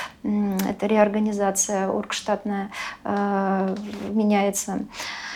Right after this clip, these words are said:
работа. Вот, э, А что касается того, что я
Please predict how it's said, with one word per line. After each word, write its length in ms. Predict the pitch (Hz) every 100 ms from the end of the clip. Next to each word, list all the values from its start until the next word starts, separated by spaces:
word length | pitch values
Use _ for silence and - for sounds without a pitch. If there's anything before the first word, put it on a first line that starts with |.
| - - - - -
работа. 560 | 240 254 240 226 214 214 214 226 262
Вот, 320 | 240 233 226
э, 180 | 214 202 190 - - _ - -
А 120 | 240
что 180 | - 294
касается 640 | 277 277 269 254 - 240 233
того, 300 | 262 254 262
что 200 | 262 247
я 320 | 247 240